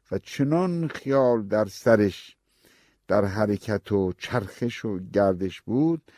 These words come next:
با چنان لعبتان حور سرشت، بی قیامت در افتد به بهشت. که باز گفتار پیرش آمد یاد، نصیحتای اون باغبان یادش اومد،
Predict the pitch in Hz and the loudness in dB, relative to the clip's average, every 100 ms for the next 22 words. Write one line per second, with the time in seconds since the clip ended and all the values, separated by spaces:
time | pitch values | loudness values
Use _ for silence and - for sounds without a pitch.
0 | _ _ _ 110 110 101 - 117 104 101 | _ _ _ 0 0 0 -2 0 2 2
1 | 98 95 107 80 90 92 - 101 95 95 | 0 2 4 4 0 -4 0 0 0 -2
2 | 82 104 104 92 - 107 120 165 165 139 | -4 -4 -4 -8 -4 0 4 4 0 -4
3 | _ _ _ _ - 127 131 123 123 117 | _ _ _ _ -2 -2 0 2 4 4
4 | 113 143 151 135 123 123 123 143 143 113 | 2 0 0 -4 -12 2 4 4 2 -2
5 | - 131 135 127 117 123 104 95 98 90 | 0 4 4 2 2 4 4 2 2 0
6 | 90 _ _ _ _ _ _ _ _ _ | -4 _ _ _ _ _ _ _ _ _
7 | _ _ _ _ _ - 110 101 113 127 | _ _ _ _ _ -8 -8 -4 0 2
8 | 143 127 120 117 95 - 104 120 156 - | 2 -2 -6 -8 -8 -2 0 0 -4 -6
9 | - 233 156 - 107 92 87 80 85 76 | -6 -6 -8 -6 -4 -4 -6 -6 -8 -8
10 | - _ _ _ _ _ - 98 101 - | -14 _ _ _ _ _ -10 -8 -8 -8
11 | 95 92 - 120 131 110 107 117 _ _ | -8 -8 -6 -4 -4 -6 -10 -14 _ _
12 | _ _ _ - 95 92 85 87 113 131 | _ _ _ -4 2 2 0 -2 -2 0
13 | 139 160 160 127 107 92 82 73 65 | 2 2 2 -2 -4 -6 -6 -10 -14